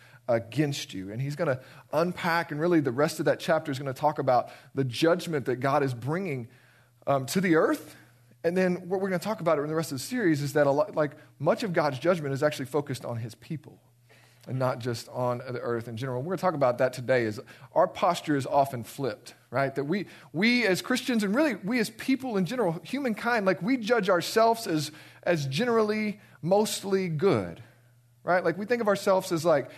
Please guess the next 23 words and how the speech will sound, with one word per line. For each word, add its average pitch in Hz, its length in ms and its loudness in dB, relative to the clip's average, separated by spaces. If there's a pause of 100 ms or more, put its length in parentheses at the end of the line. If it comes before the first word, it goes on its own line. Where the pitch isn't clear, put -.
yeah, 226 120 4
we 247 120 0
know 262 140 4
how 220 80 4
we 208 140 2
have 196 120 4
some 139 160 -6
flaws, 143 540 4
right? 170 160 4
Like, 170 100 2
we 175 80 -2
know 175 120 0
we 170 100 2
have 170 100 0
some 165 160 -6
little 151 160 0
sins 143 440 -2
and 147 100 -8
some 147 100 -8
things 143 240 -4
we 135 80 -2
struggle 180 340 2
with, 135 220 0